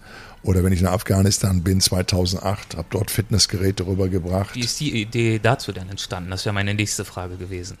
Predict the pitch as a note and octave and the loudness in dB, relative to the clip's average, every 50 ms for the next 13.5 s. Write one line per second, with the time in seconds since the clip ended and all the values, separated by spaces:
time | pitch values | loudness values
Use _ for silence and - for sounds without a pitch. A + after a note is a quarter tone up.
0 | - - - - C3+ C#3+ D#3 C3 A#2+ A2 - C3+ C3 C#3 B2+ B2+ C3 C3+ C#3 C#3 | -10 -4 -2 -2 0 2 2 2 2 2 2 2 0 0 0 0 0 0 2 2
1 | B2+ A2+ - - B2 G#2+ A2 A2+ A2+ A2 A2 - - A2+ A2+ B2 A#2+ A2 G2+ G2+ | 2 2 0 0 0 0 2 2 2 0 0 -2 -2 0 0 2 2 2 2 2
2 | G2 G#2 G2+ F2+ G#2 G2+ F#2+ - G2+ - - G2+ - - A2+ A2 G#2+ - - G2+ | 2 0 0 0 0 0 0 0 0 -2 -2 -4 -2 0 0 0 0 0 -2 -2
3 | F2 F#2 G2 - - - - - F#2+ F#2 F2+ F2+ E2+ - - F#2 F2 E2 E2+ F2 | 0 0 -2 -2 -6 -6 -4 -2 -2 0 0 -2 -2 -4 -4 -4 -2 0 0 -2
4 | F2 - - F#2+ F2 F2+ F2+ F2 F2 F2+ G2+ - G2+ F2 D#2+ E2 D#2+ D#2+ - - | -2 -2 0 0 2 2 2 2 0 0 0 0 -2 -2 0 0 -2 -4 -4 -4
5 | - F2 E2 E2+ E2+ D#2+ D#2+ E2+ E2 E2 D#2+ E2 - - G2+ F#2+ F#2+ F#2 - F2+ | -4 -4 -2 -2 -4 -4 -2 -4 -4 -2 -2 -2 -2 -2 0 0 0 0 -2 -2
6 | E2 D#2+ D2+ C#2 C2 C2+ C2+ C2 - - - - - - - - - - - E2 | -4 -4 -4 -4 -2 -2 -2 -4 -4 -6 -10 -10 -12 -14 -20 -20 -12 -8 -4 -2
7 | D#2+ G2 G2+ G2+ G2 F#2+ - - G2+ G2 G2 G2 - - G#2 G#2 G#2+ A#2+ A#2 G#2+ | 0 2 4 4 2 2 0 -2 0 0 0 0 0 0 0 2 2 2 4 4
8 | G#2 G#2 G2 - - G#2 G2+ G2 F#2+ - - - - - - F2+ F2 F#2+ G2+ F#2+ | 2 2 0 0 0 0 0 0 0 -2 -6 -14 -18 -18 -12 -8 -6 -4 -4 -4
9 | E2+ E2+ F#2 F#2 F#2+ G2 G#2 - - G#2+ G2 F#2 F#2 - - G#2 G2 - - - | -4 -2 -2 0 2 2 2 0 0 -2 -2 -2 -2 -2 -2 -2 -2 -2 -4 -4
10 | - F2 E2 E2 E2 D#2+ F2 G2 G2 G#2+ - - - - - - - - - - | -4 -2 -2 -2 -2 -2 -2 -2 -4 -4 -8 -14 -20 -20 -20 -20 -20 -20 -14 -6
11 | - F2+ D#2 D#2+ D#2+ E2 E2 E2 F2 E2 D2 F2 E2+ E2+ F2+ - - F2 E2 E2 | -4 -2 -2 0 0 0 0 0 0 0 2 0 0 0 0 -2 -2 -4 -4 -4
12 | E2 E2+ E2 - - - - - - - - - E2+ D2+ D#2+ E2 D2+ C#2 E2+ G2 | -4 -6 -8 -10 -12 -12 -12 -12 -14 -10 -6 -2 0 0 0 0 0 0 0 0
13 | G2+ F#2 F2 F2 F2 F2+ F#2 E2+ F2 | 2 2 0 -2 -2 -2 -2 -2 -4